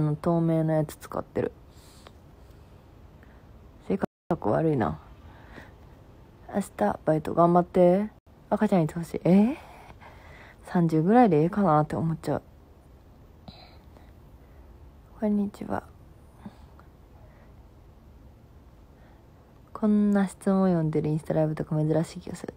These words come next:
確かに。料理うまくなった。あ、なんか意外とな、うまくなったと思う。「痩せてバス落ちましたか？」落ちたけど、太ったら戻るから、やっぱ、乳って増えやすいし、もう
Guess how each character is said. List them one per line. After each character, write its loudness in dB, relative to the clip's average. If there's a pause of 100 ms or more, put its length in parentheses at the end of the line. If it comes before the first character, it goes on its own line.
(120)
確 -4
か -4
に。 -8 (1040)
料 8
理 4
う -10
ま -2 (120)
く -10
な -4
っ -6
た。 -6
あ、 6
な 6
ん 4
か 0
意 4
外 8
と -4
な、 0 (1600)
う -2
ま 6
く -4
な 2
っ -8
た -4
と -4
思 -6
う。 -12 (1300)
「痩 4
せ -14
て 0
バ -2
ス -6
落 -2
ち -6
ま -2
し -16
た -16
か？」 -2
落 -6
ち -12
た 4
け -2
ど、 6 (600)
太 6
っ 2
た 10
ら 8
戻 4
る 2
か 2
ら、 4
や 6
っ -4
ぱ、 6 (840)
乳 -4
っ 0
て 2
増 6
え 10
や 8
す -2
い 0
し、 -6
も 2
う 0